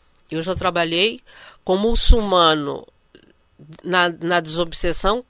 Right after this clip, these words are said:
querendo pegar a mulher que tá encarnada aqui e levar ela de volta. Olha que situação. O melhor deixa tratar dele aqui, ele reencarnar aqui também, né? Pra mudar essa, esse di-, essa dificuldade, né? Porque como ele termina esse parágrafo,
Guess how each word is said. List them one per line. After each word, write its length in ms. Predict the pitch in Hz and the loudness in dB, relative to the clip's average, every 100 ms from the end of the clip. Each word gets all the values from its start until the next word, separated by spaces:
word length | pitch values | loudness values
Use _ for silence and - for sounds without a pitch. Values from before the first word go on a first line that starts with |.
| _ | _
querendo 360 | - 254 220 220 | -2 0 0 0
pegar 320 | - 208 196 | -2 2 2
a 60 | 196 | 2
mulher 340 | 196 185 190 | 0 0 -2
que 60 | - | 0
tá 120 | 226 | -2
encarnada 560 | 226 220 202 185 180 | -2 -2 0 0 0
aqui 280 | 175 - 220 | -2 -4 -6
e 60 | 269 | 0
levar 300 | 311 285 240 | 0 4 4
ela 160 | 254 | 4
de 140 | 277 330 | 0 -2
volta. 340 | 294 170 156 | 0 0 0
Olha 80 | 196 | -4
que 80 | - | -6
situação. 640 | 202 - 262 - 190 156 - - - | -8 0 0 2 -2 -2 -10 -20 -18
O 60 | - | -4
melhor 300 | 175 170 180 | 0 4 4
deixa 400 | 190 220 - 196 - - | 2 -4 -4 -8 -14 -4
tratar 400 | 185 196 - 190 | 6 6 10 8
dele 240 | 190 196 | 8 4
aqui, 200 | 185 - | 4 4
ele 140 | 214 220 | 2 2
reencarnar 560 | 214 233 226 220 208 | -2 -2 0 0 2
aqui 220 | 208 - 226 | 0 0 -4
também, 460 | - 262 240 139 - _ _ _ | -2 -2 -4 -8 -12 _ _ _
né? 220 | 156 190 208 - - | -4 -2 -2 -12 -20
Pra 220 | - 196 196 | -6 -4 -4
mudar 880 | - 208 277 247 185 185 233 294 - - - | -8 -6 -6 -6 -8 -2 0 0 -8 -20 -12
essa, 580 | - 196 196 - 202 170 | -4 -2 -2 -2 -2 -2
esse 320 | - 180 - 190 | -8 -12 -12 -10
di-, 180 | 185 - | -6 -6
essa 220 | 185 220 | -2 -4
dificuldade, 1200 | 196 254 - 294 - 311 269 156 151 147 139 175 | -4 -8 -10 -12 -8 -10 -8 -6 -4 -6 -10 -10
né? 200 | 196 220 - - - | -10 -10 -16 -20 -20
Porque 320 | - - 208 | -10 -4 -4
como 320 | - 208 220 | 0 0 4
ele 160 | 226 220 | 2 2
termina 500 | 214 196 190 180 175 | 0 0 0 -2 -2
esse 300 | 160 - 156 | -6 -8 -12
parágrafo, 1040 | - 147 143 165 254 240 165 147 - 139 | -8 -6 2 4 4 2 -4 -6 -10 -16